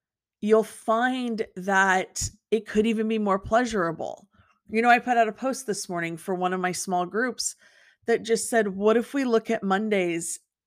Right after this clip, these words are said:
as a beautiful gift and an opportunity versus something to dread?" And it's the same thing. You can start there. That's a small step that will help you start to look at your problems as opportunities.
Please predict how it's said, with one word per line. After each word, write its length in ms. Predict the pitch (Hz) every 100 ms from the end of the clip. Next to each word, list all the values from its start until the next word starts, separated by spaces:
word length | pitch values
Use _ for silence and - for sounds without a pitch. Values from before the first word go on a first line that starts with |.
| -
as 200 | 190 190
a 80 |
beautiful 520 | 185 196 202 202 202 180
gift 360 | 196 202 - -
and 160 | 175
an 80 | 180
opportunity 1080 | 175 170 175 - 233 247 185 165 160 165 185 _ _ _ _ _ _ -
versus 540 | 180 196 190 - 190 -
something 400 | 180 175 185 180
to 100 | 170
dread?" 640 | 165 156 156 - - 202 _ _ _ _ _ _ _ _ _ _ _ _ _ _ -
And 120 | 208
it's 180 | 214 -
the 140 | 247
same 320 | 208 226 220 202
thing. 240 | 262 202
You 100 | 214
can 200 | 220 233
start 640 | - - - 254 226 233 -
there. 640 | 185 196 214 247 175 - _ _ _ _ _ _
That's 260 | 208 220 262
a 80 | 247
small 840 | - - 175 175 175 175 185 226
step 580 | - - - 247 214 - _ _ _
that 140 | 208 196
will 100 | 196
help 340 | - 196 185
you 140 | 208 202
start 480 | - - 202 - -
to 120 | 233
look 240 | 196 185
at 180 | 190 -
your 80 | 185
problems 560 | - 170 160 175 185
as 220 | - 170 170
opportunities. 920 | 160 180 - 220 240 185 143 -